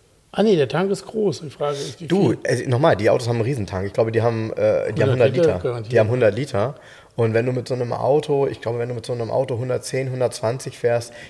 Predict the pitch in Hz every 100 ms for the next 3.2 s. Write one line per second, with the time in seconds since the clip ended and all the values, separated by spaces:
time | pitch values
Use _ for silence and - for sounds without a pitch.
0 | - 104 107 120 113 110 107 107 98 107
1 | 95 - - 98 98 113 90 92 - _
2 | _ _ _ - - - _ 123 107 120
3 | 131 92